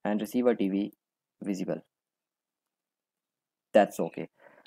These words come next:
So guys, that's all for this, uh, message view holder. Now it's time to go in this message activity, and, uh, yeah, for now, uh, let me close this one, send button, and, uh, also this on activity created.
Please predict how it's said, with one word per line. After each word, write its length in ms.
So 80
guys, 180
that's 240
all 180
for 280
this, 320
uh, 120
message 380
view 140
holder. 440
Now 140
it's 100
time 180
to 80
go 100
in 120
this 160
message 300
activity, 640
and, 400
uh, 400
yeah, 220
for 160
now, 360
uh, 200
let 200
me 360
close 200
this 160
one, 280
send 380
button, 300
and, 360
uh, 120
also 400
this 360
on 100
activity 400
created. 380